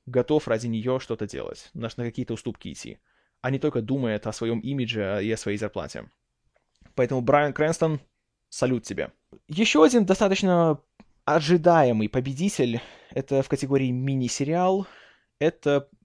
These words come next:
последний проект Стивена Спилберга и Тома Хэнкса, последний на данный момент. А, The Pacific. Я не знаю, как назвали его у нас и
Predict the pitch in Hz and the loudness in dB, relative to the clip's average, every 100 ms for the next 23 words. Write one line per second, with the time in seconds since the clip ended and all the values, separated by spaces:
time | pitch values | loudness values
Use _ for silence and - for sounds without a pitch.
0 | - 139 143 135 117 - 123 117 - - | -8 -6 -4 -4 -4 -4 -4 -4 -8 -10
1 | 120 117 - 127 117 117 107 120 113 - | -6 -6 -6 -6 -6 -4 -4 -4 -4 -2
2 | 185 202 - 101 - _ _ _ _ _ | -2 -2 -4 -6 -8 _ _ _ _ _
3 | - 123 143 131 120 110 113 113 107 76 | -6 -2 -2 0 -2 -2 -2 -2 -4 -6
4 | 57 _ _ _ _ _ _ - 120 123 | -12 _ _ _ _ _ _ -2 0 2
5 | 143 165 - 127 71 - - _ _ _ | 2 2 2 0 -2 -10 -20 _ _ _
6 | 180 202 202 139 135 131 131 127 147 170 | -4 0 0 -2 -4 -2 0 2 0 0
7 | 208 233 - 123 | -2 -4 -6 -6